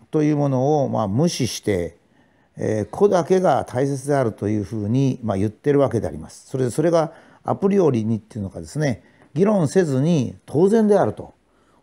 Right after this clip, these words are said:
で、私が個人なんていうのは大したことないんだなという思うなら、袋叩きに遭う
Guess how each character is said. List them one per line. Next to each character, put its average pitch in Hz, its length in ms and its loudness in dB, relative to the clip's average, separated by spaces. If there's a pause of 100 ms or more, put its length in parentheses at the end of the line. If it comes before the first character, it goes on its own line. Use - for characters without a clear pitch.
(100)
で、 123 80 -2
私 156 320 2
が 156 280 2 (600)
個 170 160 2
人 165 200 2
な 127 120 2
ん 110 60 0
て - 60 -6
い - 40 0
う - 20 2
の 113 60 2
は 107 80 -2
大 160 160 2
し - 40 -6
た 131 60 -2
こ 113 80 -2
と 113 60 2
な 127 100 2
い 120 40 2
ん - 20 2
だ 110 80 2
な 107 120 -2
と 107 80 -4
い 127 40 2
う 135 80 4
思 131 220 2
う - 20 2
な 117 180 2
ら、 104 140 -2
袋 190 320 2
叩 180 380 2
き - 20 2
に 107 120 0
遭 113 280 0
う - 60 -12